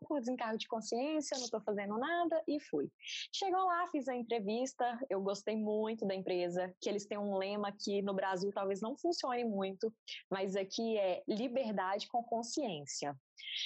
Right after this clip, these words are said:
Então, é assim, é, eu, por exemplo, não tenho essa liberdade ainda porque eu estou iniciando, mas o, o pessoal que trabalha comigo, por exemplo, eles não têm hora,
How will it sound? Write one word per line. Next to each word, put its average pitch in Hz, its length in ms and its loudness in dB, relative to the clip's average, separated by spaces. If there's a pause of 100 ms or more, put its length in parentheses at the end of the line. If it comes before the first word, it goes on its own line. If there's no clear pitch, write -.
(160)
Então, 208 440 0
é 220 120 -2
assim, 202 460 -2 (220)
é, 185 560 2 (140)
eu, 226 160 0
por 233 140 -4
exemplo, 220 360 -2
não 269 200 0
tenho 240 240 -2
essa 226 180 -2
liberdade 196 560 0
ainda 196 120 2
porque - 160 -4
eu 220 40 0
estou 220 160 -2
iniciando, 214 640 0 (280)
mas 208 240 -2
o, 233 100 4 (280)
o 226 40 0
pessoal 226 400 -2
que - 80 -14
trabalha 226 280 0
comigo, 226 380 0
por 220 140 -2
exemplo, 214 240 -2
eles 226 140 0
não 240 160 0
têm 359 200 2
hora, 214 340 2